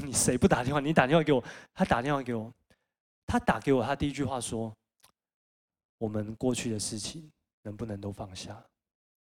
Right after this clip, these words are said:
我很想念你们，我好需要你们为我祷告。”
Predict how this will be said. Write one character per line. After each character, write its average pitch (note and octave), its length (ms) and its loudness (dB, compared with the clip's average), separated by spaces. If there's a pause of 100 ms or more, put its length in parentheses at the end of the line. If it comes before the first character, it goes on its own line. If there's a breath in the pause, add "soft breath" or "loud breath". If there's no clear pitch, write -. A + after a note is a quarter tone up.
(360)
我 G#2+ 140 -4
很 G2 140 -2
想 G2 280 -6
念 G2+ 180 -6
你 G2 160 -12
们， A#2 120 -16 (540)
我 G#2+ 140 -6
好 G2+ 100 -4
需 - 340 -6
要 G#2 120 -6
你 G2+ 100 -10
们 G#2 160 -16 (120)
为 A2+ 100 -8
我 G2 120 -8
祷 - 240 -14
告。” B2+ 240 -12